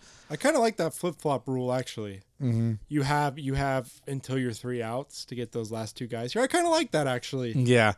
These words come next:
Speaker 1: Buy yourself a little more time.
Speaker 2: Yeah, I like that. Um, collision ad-, collision avoidance. <clears throat> If a base runner intentionally collides with a fielder, the runner will be called out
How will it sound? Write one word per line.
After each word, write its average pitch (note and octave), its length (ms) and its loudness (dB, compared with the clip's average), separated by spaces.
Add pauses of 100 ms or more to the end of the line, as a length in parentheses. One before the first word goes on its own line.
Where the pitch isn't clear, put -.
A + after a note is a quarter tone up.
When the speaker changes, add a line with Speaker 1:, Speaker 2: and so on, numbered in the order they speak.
(100)
Speaker 1:
Buy C#3 100 -2
yourself C#3 340 -2
a C#3 40 -4
little C3+ 160 -2
more B2+ 160 -2
time. C3+ 320 -4
Speaker 2:
Yeah, A2 360 4
I A2+ 40 4
like A2 240 2
that. A2+ 300 0
Um, B2+ 680 4
collision F3+ 480 8
ad-, C3 160 4 (280)
collision F#3+ 420 10
avoidance. C3 640 6
<clears throat> - 720 0 (680)
If C#3+ 80 4
a D3+ 80 6
base G3 280 8
runner C4 180 12
intentionally G3 600 8
collides C#3+ 500 6
with C#3+ 100 2
a - 60 6
fielder, B2+ 500 6
the C3 160 6
runner C#3+ 260 8
will C3+ 120 10
be A#2+ 120 6
called C#3 300 6
out B2 260 6